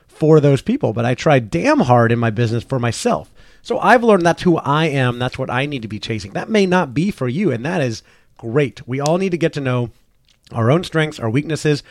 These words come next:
our values, what energizes us, what excites us, and that informs the goal or dream that c-, we could be chasing. Now, regarding that dream, how do we pivot and jump into something new and scary like starting a new business? Let's say you want to start a new business and,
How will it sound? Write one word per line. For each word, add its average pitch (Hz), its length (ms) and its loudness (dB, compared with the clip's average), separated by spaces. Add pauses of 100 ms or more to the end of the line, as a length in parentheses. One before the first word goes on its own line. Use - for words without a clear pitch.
(220)
our 107 100 -4
values, 139 580 2 (220)
what - 240 -8
energizes 131 540 0
us, 135 180 -2
what 110 200 -6
excites 143 420 -4
us, 135 240 -4 (320)
and 123 160 -8
that 143 240 -6
informs 151 680 0 (280)
the 139 100 -2
goal 127 480 2
or 113 140 -2
dream 113 600 -8 (240)
that 131 260 -6
c-, 143 60 -10
we 127 220 -2
could 113 240 -4
be 110 100 -4
chasing. - 480 -4 (300)
Now, 135 320 0 (240)
regarding 165 520 4
that 151 180 0
dream, 135 440 -2 (260)
how 196 200 2
do 220 60 8
we 180 120 8
pivot 160 280 4
and 139 100 -2
jump 139 240 2
into 135 160 0
something 127 380 -4
new 131 380 0 (220)
and 113 160 -10
scary 143 480 0
like 120 260 -2
starting 113 300 -4
a 117 40 -8
new 131 120 -6
business? 127 280 0
Let's 113 120 -10
say 131 120 -6
you 131 100 -2
want 127 120 -6
to 117 40 -10
start 120 200 -6
a 113 40 -8
new 113 140 -6
business 101 360 -8
and, 110 280 -8